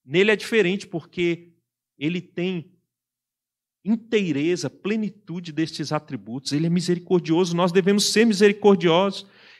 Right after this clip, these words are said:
Ele é bondoso, nós devemos ser bondosos.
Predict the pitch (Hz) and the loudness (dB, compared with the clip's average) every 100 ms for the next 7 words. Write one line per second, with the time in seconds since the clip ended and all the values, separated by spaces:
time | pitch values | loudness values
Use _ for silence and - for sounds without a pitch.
0 | - 220 240 240 254 180 214 277 214 233 | 6 8 8 6 6 12 12 12 10 6
1 | 233 247 277 190 277 302 - 285 269 277 | 6 6 6 6 6 6 2 0 2 0
2 | 202 208 254 226 190 - - | 2 4 4 2 -4 -10 -14